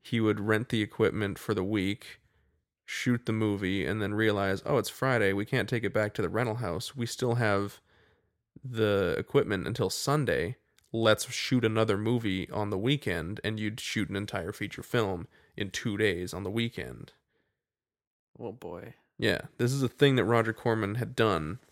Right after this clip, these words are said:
Speaker 1: more than once.
Speaker 2: Were any of those movies any good?
Speaker 1: I mean, not traditionally good, no.
Speaker 2: All right, yeah, cool.
Speaker 1: Uh, but, you know, it's, it's the kinda, you know, it's a movie where it's like, uh, what, what do we, what do we got? We got some motorbikes, and we got a,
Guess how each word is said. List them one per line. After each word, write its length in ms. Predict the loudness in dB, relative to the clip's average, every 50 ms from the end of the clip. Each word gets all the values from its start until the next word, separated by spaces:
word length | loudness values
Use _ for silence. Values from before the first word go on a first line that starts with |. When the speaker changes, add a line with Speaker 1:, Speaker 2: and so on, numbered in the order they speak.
| -10
Speaker 1:
more 260 | -6 -2 0 0 0
than 140 | 0 -2 -4
once. 480 | -4 -6 -6 -10 -14 -16 -18 -18 -18 -20 _ _ _ _ _ _ _ _ _ _ _ _ -18
Speaker 2:
Were 160 | -16 -14 -12
any 160 | -10 -8 -8
of 80 | -6 -6
those 160 | -8 -8 -8
movies 500 | -8 -8 -6 -6 -6 -8 -8 -10 -14 -18 -16 -12
any 280 | -10 -10 -8 -8 -10
good? 260 | -10 -10 -10 -10 -12 -12 -8 -8 -8 _ _
Speaker 1:
I 140 | -2 -2 0
mean, 540 | 0 -2 -2 -4 -4 -4 -6 -6 -8 -10 -10 -8 -6
not 300 | -6 -4 -4 -6 -8 -10
traditionally 640 | -10 -10 -8 -6 -6 -6 -4 -2 -2 0 0 0 -2
good, 420 | -4 -2 0 0 2 0 0 -4
no. 460 | -6 -4 -4 -2 -2 0 0 -2 -2 -4 -6 -10
Speaker 2:
All 140 | -10 -8
right, 220 | -6 -6 -6 -6 -6
yeah, 180 | -6 -8 -8
cool. 200 | -8 -6 -6 -4
Speaker 1:
Uh, 240 | -4 -4 -4 -6 -8 -10 _ _ _ _ _ _ _ _ _ _ _ _ _ _ _ _ _ _ _ _ _ _ -14
but, 320 | -6 -2 -2 -2 -2 -2 -2
you 100 | -2 -2
know, 240 | -2 -2 -6 -6 -8 -12 -14 _
it's, 220 | -8 -6 -6 -6 -4
it's 280 | -4 -6 -4 -6 -12 -10
the 160 | -4 -4 -2
kinda, 540 | 0 2 2 2 2 2 2 2 0 -2 -4 -8 -14 _ _ _ _ _ -20 -18 -16 -16 -14 -10
you 140 | -8 -6 -6
know, 120 | -4 -6
it's 120 | -6 -8 -8
a 40 |
movie 180 | -6 -6 -6 -6
where 80 | -6 -6
it's 100 | -4 -4
like, 120 | -4 -2
uh, 120 | 0 0
what, 220 | 0 0 -2 -2 2
what 100 | 2 2
do 60 | 2
we, 120 | 2 -2 -2
what 160 | 0 0 2
do 40 | 4
we 100 | 2 4
got? 260 | 4 4 2 4 2
We 80 | 0 0
got 160 | 0 0 0
some 180 | -2 -6 -2
motorbikes, 640 | 0 2 2 2 2 2 2 2 2 0 -2 -4 -8 -6
and 140 | -6 -4
we 80 | -4 -2
got 200 | -2 -2 0 0
a, 180 | -2 -4 -6